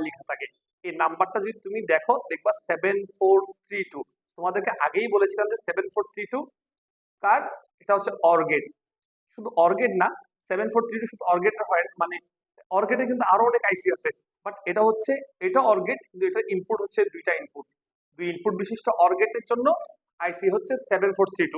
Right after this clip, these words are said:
এটা তোমাকে প্রশ্ন করতে পারে। তাহলে ওই আইসির ভেতরে গঠনটা কেমন সেটা হচ্ছে এই চিত্রের মতো। দেখো এই চিত্রের মধ্যে তুমি দেখো এখানে, এখানে or গেট কয়টা আছে? একটা, দুইটা, তিনটা, চারটা or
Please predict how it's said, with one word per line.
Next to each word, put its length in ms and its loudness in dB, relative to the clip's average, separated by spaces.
এটা 160 -4
তোমাকে 260 -6
প্রশ্ন 200 -4
করতে 260 -2
পারে। 140 0
তাহলে 160 -6
ওই 80 8
আইসির 360 2
ভেতরে 340 4
গঠনটা 440 0
কেমন 260 0
সেটা 200 0
হচ্ছে 200 -8
এই 120 -10
চিত্রের 360 -6
মতো। 160 -10
দেখো 220 0
এই 160 -2
চিত্রের 340 -4
মধ্যে 260 -2
তুমি 160 -14
দেখো 180 0
এখানে, 200 0
এখানে 200 -4
or 160 6
গেট 140 2
কয়টা 260 4
আছে? 120 -2
একটা, 220 -8
দুইটা, 220 -2
তিনটা, 280 -10
চারটা 320 -2
or 60 4